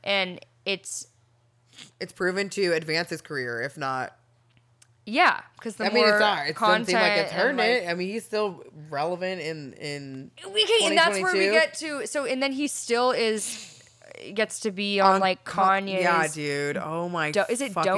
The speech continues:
Speaker 1: Donda or Donda?
Speaker 2: Donda.
Speaker 1: Donda performance.
Speaker 2: Yeah. Oh my God, the live performance with his choir. It's so fucking
Speaker 1: And,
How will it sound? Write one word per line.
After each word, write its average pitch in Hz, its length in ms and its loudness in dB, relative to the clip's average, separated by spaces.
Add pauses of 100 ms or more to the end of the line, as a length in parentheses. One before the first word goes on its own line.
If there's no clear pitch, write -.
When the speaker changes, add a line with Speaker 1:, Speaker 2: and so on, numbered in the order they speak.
(140)
Speaker 1:
Donda 359 120 2
or 349 140 2
Donda? 170 280 -6 (280)
Speaker 2:
Donda. 90 180 -10
Speaker 1:
Donda 196 420 2
performance. 156 800 -12
Speaker 2:
Yeah. 160 600 0 (440)
Oh 196 240 -4
my 196 160 -4
God, 160 380 -2
the 147 100 -6
live 139 240 -4
performance 135 560 -10
with 139 160 -12
his 135 240 -8 (420)
choir. 143 240 0
It's 175 200 -2
so 185 600 -2 (200)
fucking 151 720 -10
Speaker 1:
And, 320 180 0